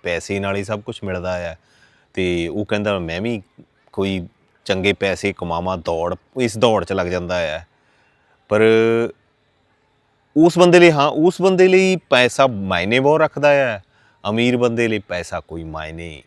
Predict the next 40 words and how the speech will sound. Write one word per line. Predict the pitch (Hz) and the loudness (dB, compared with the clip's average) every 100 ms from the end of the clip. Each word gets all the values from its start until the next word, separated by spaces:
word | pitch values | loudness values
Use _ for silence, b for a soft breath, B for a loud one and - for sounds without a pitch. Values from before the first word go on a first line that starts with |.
| _ | _
ਨਹੀਂ | 95 104 107 | -12 -10 -10
ਰੱਖਦਾ | - 80 85 | -12 -10 -10
ਜਦੋਂ | 90 107 | -6 -6
ਉਹਨਾਂ | 117 | -6
ਨੂੰ | 123 117 - _ | -6 -8 -12 _
ਖੁਸ਼ੀ | - 107 110 104 | -12 -6 -4 -4
ਨਹੀਂ | 107 143 | -2 -2
ਮਿਲਦੀ, | 127 98 85 85 | -2 -4 -8 -14
ਕਿਉਂਕਿ | _ _ _ - 120 | _ _ _ -8 -2
ਜਦੋਂ | 139 135 - | 0 0 -2
ਖੁਸ਼ | - 139 139 | -2 -2 -2
ਨਹੀਂ | 131 165 | -2 -2
ਹੁੰਦਾ, | 147 113 110 | -2 -2 -2
ਉਹਦੇ | 135 | -2
ਲਈ | 156 | -6
ਪੈਸਾ | 147 120 107 110 113 123 135 b b b | -4 -4 -4 -6 -4 -4 -6 b b b
ਮਾਇਨੇ | 98 92 92 87 | -4 -2 -2 -6
ਨਹੀਂ | 95 92 | -6 -8
ਰੱਖਦਾ। | 80 85 98 | -10 -10 -6
ਜਾਂ | 110 | -4
ਗਰੀਬ | 101 131 139 | 2 2 4
ਬੰਦਾ | 139 139 139 | 2 2 0
ਖੁਸ਼ | 147 135 | -2 -2
ਨਹੀਂ | 139 147 | -2 -2
ਹੁੰਦਾ, | 135 131 | -2 -4
ਉਹਦੇ | 131 | -4
ਲਈ | 139 | -6
ਪੈਸਾ | 135 107 98 107 107 - 104 | -4 -4 -4 -4 -6 -8 -6
ਮਾਇਨੇ | 101 101 104 | -4 -2 -4
ਰੱਖਦਾ। | 90 104 | -4 -6
ਉਹ | 113 | -8
ਕਹਿੰਦਾ | 127 131 | -8 -6
ਵੀ | 131 | -6
ਖੁਸ਼ੀ, | 127 127 131 147 160 - b b b b | -8 -10 -6 -6 -6 -12 b b b b
ਖੁਸ਼ੀ | - 165 202 202 | 2 2 4 2
ਇਹਦੇ | 202 196 | 2 -2
'ਚ | 190 | -4
ਹੈ। | 160 - _ _ _ _ _ _ _ _ _ _ _ _ _ - | -14 -18 _ _ _ _ _ _ _ _ _ _ _ _ _ -14
ਬਸ | 156 - | -12 -8
ਆ, | - | -6